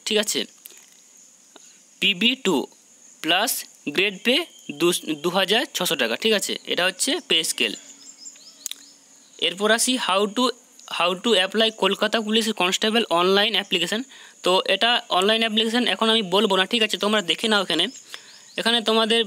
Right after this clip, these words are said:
বিভিন্ন ওয়েবসাইটে যেতে হবে, সেখানে হোম পেজ, এই সমস্ত কেপিআরবি Constable Recruitment দু হাজার একুশে লিঙ্কে click করতে হবে। এই সমস্ত এখন বলা ঠিক না, কারণ এখনও কিন্তু form fill up শুরু হয়নি। হয়তো এটা যেটা দিয়েছি এটা হয়তো এরকমই থাকবে, কিন্তু আমি এটা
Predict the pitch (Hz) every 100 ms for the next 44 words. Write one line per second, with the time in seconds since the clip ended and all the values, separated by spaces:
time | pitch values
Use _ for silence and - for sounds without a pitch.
0 | 202 208 220 220 214 202 196 220 202 220
1 | 185 190 214 208 214 202 202 202 196 190
2 | 180 170 170 190 202 202 202 190 208 208
3 | 214 208 - 190 185 202 196 180 202 185
4 | - 190 190 185 190 190 185 180 185 180
5 | 180 180 175 170 175 165 180 190 - 180
6 | 180 - - - - 175 220 226 - 226
7 | 233 233 180 175 208 233 220 202 196 202
8 | 202 208 214 214 220 220 190 196 214 -
9 | 208 202 160 156 262 - - - - -
10 | - 180 190 226 - 185 214 196 208 208
11 | 170 220 214 - 220 190 214 214 208 220
12 | 220 226 - - 170 175 233 262 247 202
13 | 202 208 214 208 214 214 220 214